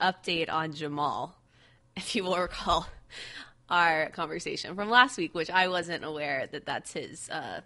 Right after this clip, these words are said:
name on Black Twitter. Okay,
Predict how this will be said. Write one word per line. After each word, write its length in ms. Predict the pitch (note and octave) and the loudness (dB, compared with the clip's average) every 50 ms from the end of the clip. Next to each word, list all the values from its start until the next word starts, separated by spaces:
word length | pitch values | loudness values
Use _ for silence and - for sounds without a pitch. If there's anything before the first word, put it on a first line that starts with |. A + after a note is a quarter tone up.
| _ _ _ _ _ | _ _ _ _ _
name 480 | - F3 E3 B2 E2+ F#2+ E3 F3+ F#3 F#3+ _ _ _ _ - - - - - - - - - - | -6 -4 -4 -4 -4 -6 -10 -10 -12 -14 _ _ _ _ -20 -14 -14 -14 -12 -14 -16 -20 -8 -2
on 200 | E3 D#3+ C#3+ C#3 | -2 -2 0 0
Black 240 | C3 D#3+ C3+ A#2+ - | 0 0 0 0 0
Twitter. 320 | - - - - - F3+ - _ - - - - - - - - - - - - - - - - - | -4 -6 -6 -4 -6 -10 -10 _ -20 -20 -20 -20 -20 -20 -20 -20 -20 -20 -20 -20 -20 -20 -6 6 6
Okay, 440 | F#4 F4+ - - F#3 B2 - G#3+ | 6 6 10 8 8 8 8 2